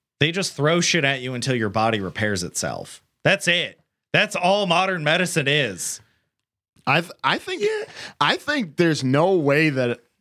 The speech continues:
Speaker 2: an apocalypse of that magnitude could take out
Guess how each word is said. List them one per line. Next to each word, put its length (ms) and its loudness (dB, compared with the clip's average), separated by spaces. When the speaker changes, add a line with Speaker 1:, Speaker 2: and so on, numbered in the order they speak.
Speaker 2:
an 140 4
apocalypse 600 0
of 140 -4
that 280 0
magnitude 680 -6
could 160 -4
take 280 -4
out 280 -4